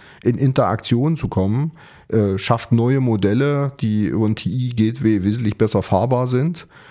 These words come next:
Und wir selbst werden da sicherlich, also in Planung haben wir schon einige, aber stark auf das Thema Auswertung der Medikationsliste setzen. Wir werden auf das, äh, Thema Ausfallsicherheit nochmal gehen, Infrastrukturausfall und trotzdem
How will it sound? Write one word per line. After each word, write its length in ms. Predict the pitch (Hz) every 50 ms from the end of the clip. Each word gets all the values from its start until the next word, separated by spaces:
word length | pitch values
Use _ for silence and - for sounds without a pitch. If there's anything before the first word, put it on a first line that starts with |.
| - - - - _
Und 460 | - 98 113 110 113 113 110 - -
wir 160 | 104 107 107
selbst 400 | 98 110 123 147 139 - - -
werden 600 | 110 107 110 117 120 117 113 110 110 110 110 113
da 280 | 117 104 98 104 104 101
sicherlich, 640 | 101 113 120 120 131 123 123 120 120 - - - - -
also 240 | 92 101 101 101
in 100 | 95 101
Planung 480 | 92 101 92 98 107 117 120 113 110 104 -
haben 280 | 90 90 90 101 117 127
wir 120 | 131 131
schon 180 | 127 127 120 120
einige, 520 | 69 67 104 117 120 120 120 120 120 117 - - - - -
aber 220 | - 110 104 98 95
stark 360 | - - 95 101 117 131 -
auf 120 | 123 120
das 160 | - 107 101 -
Thema 580 | - 110 113 113 110 107 107 107 107 107 98
Auswertung 800 | - - 110 110 - - 113 107 107 113 110 107 104 101 104 104
der 320 | - 104 101 98 98 98
Medikationsliste 1000 | 98 107 104 107 - 113 107 - - 123 131 135 143 - - 123 120 - - 104
setzen. 560 | 95 101 98 98 - - 117 110 107 107 107 - - - - - _
Wir 160 | - 107 98
werden 180 | 98 98 104 107
auf 120 | 101 -
das, 360 | - 98 98 - - - -
äh, 160 | - 92 95 95
Thema 280 | - - 110 107 101
Ausfallsicherheit 840 | 82 101 120 131 - - 127 123 123 120 123 117 117 110 107 110 -
nochmal 260 | 113 104 107 107 104
gehen, 420 | 98 98 98 110 110 107 101 107 127
Infrastrukturausfall 1160 | - 131 135 - - 123 110 - - 123 - - - 127 101 80 - 120 - - 113 110 80
und 160 | 87 107 92
trotzdem 680 | - - 135 127 - - - - 139 135 143 147 147